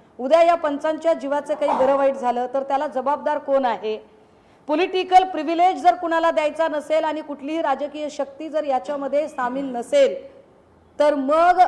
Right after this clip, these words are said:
पंचांच्या कोऱ्या कागदावर सह्या झाल्या या एवढ्या मोठ्या गंभीर गोष्टीची दखल अजूनही राज्याचे गृहमंत्री तथा मुख्यमंत्री असणाऱ्या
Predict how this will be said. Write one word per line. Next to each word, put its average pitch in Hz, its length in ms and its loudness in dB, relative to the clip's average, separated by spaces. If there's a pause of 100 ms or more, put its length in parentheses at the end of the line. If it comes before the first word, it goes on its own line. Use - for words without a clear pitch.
(440)
पंचांच्या 320 760 0
कोऱ्या 302 460 0
कागदावर 269 720 -2
सह्या 277 480 -4
झाल्या 240 360 -2
या 269 340 0
एवढ्या 247 380 -2
मोठ्या 247 580 -4
गंभीर 240 580 -2 (880)
गोष्टीची 311 600 -2
दखल 262 460 0 (460)
अजूनही 311 520 -2
राज्याचे 277 560 -2
गृहमंत्री 262 640 -4
तथा 254 280 -4
मुख्यमंत्री 277 640 -4
असणाऱ्या 240 560 0